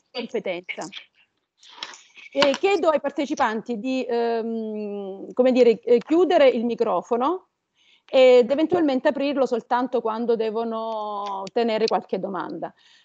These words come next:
Ehm, quindi, ehm, stavo presentando Vera, che appunto, come dicevo prima, è sociolinguista e traduttrice dall'ungherese, si è occupata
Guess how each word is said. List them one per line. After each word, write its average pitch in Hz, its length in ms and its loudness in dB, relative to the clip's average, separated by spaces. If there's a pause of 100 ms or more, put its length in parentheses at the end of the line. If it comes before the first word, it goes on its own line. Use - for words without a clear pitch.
(120)
Ehm, 240 540 4
quindi, 269 420 2
ehm, 214 540 -6
stavo 254 240 2
presentando 262 640 0
Vera, 349 340 2
che 240 380 -2
appunto, 247 420 -4
come 226 180 -4
dicevo 247 300 4
prima, 254 280 -2
è - 20 -6
sociolinguista 240 760 0
e - 40 -8
traduttrice 226 560 -4
dall'ungherese, 240 960 2
si - 120 0
è - 20 6
occupata 240 880 2